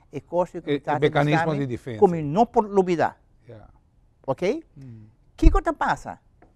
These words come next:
Speaker 1: Me tá vira unholdbar na trabalho. Onda como vai? Meu amigo não, não tá compreender. Que que a passa ranfis, que de repente na festa é que brinca. Até te vira um pescoço.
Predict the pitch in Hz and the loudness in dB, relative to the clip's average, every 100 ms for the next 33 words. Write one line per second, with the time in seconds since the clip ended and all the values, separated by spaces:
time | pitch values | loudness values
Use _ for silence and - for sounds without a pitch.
0 | _ _ 151 165 160 180 - 170 160 147 | _ _ -8 -8 -8 -12 -10 -10 -8 -8
1 | 135 - - 247 269 220 196 208 202 175 | -8 -10 2 2 2 -2 4 4 4 -2
2 | 185 196 - _ _ - 165 - 107 113 | -2 -2 -6 _ _ -12 -12 -10 -8 -8
3 | - _ _ _ _ _ - 277 302 269 | -8 _ _ _ _ _ 0 0 2 0
4 | 262 - 190 160 151 113 - _ _ _ | 0 -4 -6 -4 -4 -6 -10 _ _ _
5 | _ _ _ - 165 170 - 156 175 180 | _ _ _ -8 -6 -6 -8 -8 -6 -8
6 | 165 151 147 - 160 262 269 220 180 165 | -6 -4 -6 -10 -6 -2 -2 -2 -4 -6
7 | 107 _ _ - 320 - 311 - 165 - | -6 _ _ 0 0 0 -8 -8 -14 -8
8 | 170 139 - 131 151 220 220 240 - _ | -4 -4 -4 -4 -4 -6 -8 -14 -18 _
9 | _ 160 139 139 - 196 190 156 - 180 | _ -12 -10 -10 -8 -8 -10 -18 -12 -8
10 | 185 - 185 160 170 156 143 110 - _ | -8 -8 -8 -8 -8 -6 -6 -8 -12 _
11 | _ _ _ - 147 180 180 170 147 135 | _ _ _ -4 -4 -4 -10 -8 -6 -6
12 | 120 - 117 - | -8 -6 -6 -6